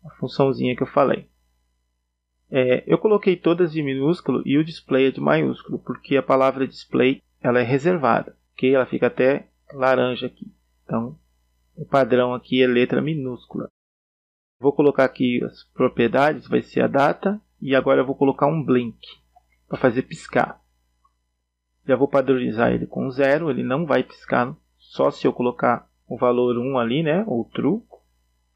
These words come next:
Deixa eu mudar aqui pra false. É a mesma coisa. Beleza? Aqui no display eu tenho que adicionar essa variável a mais, né?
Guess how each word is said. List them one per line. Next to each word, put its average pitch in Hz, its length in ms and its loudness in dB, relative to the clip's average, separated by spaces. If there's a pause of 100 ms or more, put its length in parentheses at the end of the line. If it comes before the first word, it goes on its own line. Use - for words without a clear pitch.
(500)
Deixa - 160 -8
eu 147 40 0
mudar 131 180 2
aqui - 160 -4
pra - 160 -8
false. - 580 -2 (1300)
É 123 80 0
a 113 40 2
mesma 120 320 -2
coisa. - 460 -2 (800)
Beleza? 156 600 0 (1120)
Aqui 135 240 0
no 143 140 0
display 131 320 0
eu 113 60 -4
tenho 117 180 -8
que 120 80 -2
adicionar 123 600 -2 (320)
essa - 200 -8
variável 113 500 0
a 131 60 2
mais, 170 300 0
né? 185 260 -2